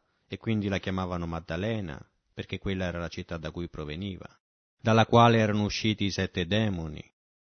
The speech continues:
e Giovanna, moglie di Cuza, amministratore di Erode,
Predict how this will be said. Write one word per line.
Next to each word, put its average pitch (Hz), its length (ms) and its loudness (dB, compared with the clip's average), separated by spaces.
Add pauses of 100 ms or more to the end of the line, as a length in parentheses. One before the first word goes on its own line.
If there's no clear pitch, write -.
(120)
e 107 120 -2
Giovanna, 107 680 4
moglie 95 360 -2
di 87 140 -4
Cuza, 120 640 -2 (300)
amministratore 95 840 -2
di 85 100 -4
Erode, 107 600 -4